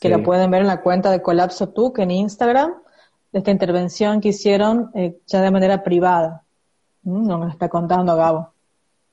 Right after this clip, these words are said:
Speaker 1: Buenísimo. Bueno, ¿algo más que quieras, eh, comentar sobre Colapso Tuc?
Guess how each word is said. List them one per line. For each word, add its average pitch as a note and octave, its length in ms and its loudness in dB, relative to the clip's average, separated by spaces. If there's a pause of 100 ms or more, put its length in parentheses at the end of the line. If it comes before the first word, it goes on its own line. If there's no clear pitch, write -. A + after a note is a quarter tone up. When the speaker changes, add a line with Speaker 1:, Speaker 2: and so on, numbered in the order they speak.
(760)
Speaker 1:
Buenísimo. F3+ 600 -4 (1040)
Bueno, C#4+ 340 2
¿algo C4 280 0
más B3+ 160 2
que D#4 100 0
quieras, C4 280 0 (120)
eh, F#3 120 0
comentar G3 460 0
sobre G#3+ 280 0
Colapso G#3 400 -2
Tuc? C4+ 420 0